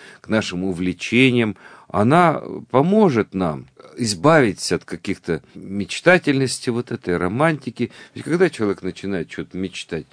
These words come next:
когда он не удовлетворён своей жизнью, вот он не любит её, эту жизнь, ему кажется, что где-то там она будет по-другому. По поводу успеха, вот психологи говорят, что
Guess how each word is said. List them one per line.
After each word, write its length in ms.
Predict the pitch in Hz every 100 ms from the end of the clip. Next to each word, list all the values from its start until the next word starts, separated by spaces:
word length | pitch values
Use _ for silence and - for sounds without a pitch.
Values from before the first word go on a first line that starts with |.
| - - _ -
когда 640 | 98 101 143 127 110 92
он 1000 | 73 - 69 - 127 110 113 85 76 107
не 80 | 123
удовлетворён 760 | 127 139 147 143 175 208 190
своей 280 | - 92 92
жизнью, 480 | 80 80 73 62 76
вот 160 | 80
он 160 | 98 110
не 100 | 135
любит 400 | 160 180 156 -
её, 240 | 71 76
эту 240 | - - 76
жизнь, 360 | 71 78 64 _ - - _ -
ему 180 | 90
кажется, 440 | 85 107 92 - 82
что 180 | - 85
где-то 320 | 90 80 85
там 360 | - 139 123 - - -
она 500 | - 85 90 90 80 71 78
будет 580 | 82 87 85 82 78 -
по-другому. 840 | 87 95 113 110 104 78 67 - _ - - _ _
По 100 | 80
поводу 380 | - 104 80 78
успеха, 560 | 78 - - 92 -
вот 140 | 62 65 - _ _ - _ - 82
психологи 760 | - 95 - 104 82 71 65
говорят, 480 | 71 82 95 101 82
что 260 | - -